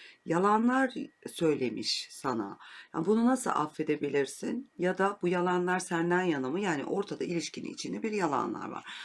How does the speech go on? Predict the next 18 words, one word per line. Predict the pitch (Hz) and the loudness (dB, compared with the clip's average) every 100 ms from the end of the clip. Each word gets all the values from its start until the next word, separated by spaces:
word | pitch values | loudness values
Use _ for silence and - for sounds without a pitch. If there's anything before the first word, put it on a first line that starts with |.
| - - | -6 2
Burada | 247 269 262 | 6 6 6
değnekler | 240 247 247 - 247 247 | 4 4 2 2 2 2
çıktı, | 165 - - | -4 -6 -6
kendin | 180 185 196 214 | -2 0 0 -2
çıktın. | 202 - 147 151 | -6 -6 -4 -2
Bir | 165 202 | 2 2
vakit | 190 208 208 | 2 -4 -4
kalmış | 180 165 165 175 - - - - - | -4 -2 -2 -4 -8 -16 -18 -10 -2
anılarda | 165 180 185 180 180 170 | 4 4 6 4 2 0
bu | 202 | 2
insan | 196 202 190 190 190 - - - _ | 0 -2 -2 -2 -2 -4 -20 -20 _
yine | 262 254 | 2 6
arar, | 254 247 240 240 | 6 8 8 8
sorar, | 226 - 233 220 220 214 214 - | 4 2 4 6 6 6 0 -2
gelir. | 202 185 139 - - - _ _ - | 2 4 2 0 -12 -14 _ _ -2
Ama | 135 156 131 | 0 0 -2
ve | 127 | -6
lakin | 123 123 123 - 147 160 185 190 | -6 -10 -12 -10 -4 -2 -2 -6